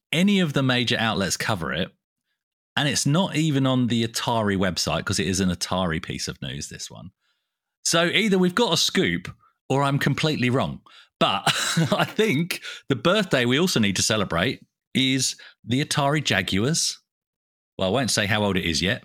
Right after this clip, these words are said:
but it's to do with the Atari Jaguar. It's a significant birthday for the Jag, and it happened on the twenty-third of November. Now, I think most people relate June of nineteen ninety-four as the launch of the Atari Jaguar,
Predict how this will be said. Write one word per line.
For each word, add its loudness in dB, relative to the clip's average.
but 0
it's -4
to -2
do 2
with 0
the 0
Atari 0
Jaguar. 0
It's -2
a -2
significant 0
birthday -2
for 2
the 2
Jag, 0
and 2
it -2
happened 0
on 0
the 0
twenty-third -2
of -4
November. 0
Now, -2
I 0
think 0
most 0
people 0
relate 0
June 0
of 0
nineteen 0
ninety-four -2
as -2
the -2
launch 0
of -2
the 0
Atari -2
Jaguar, 0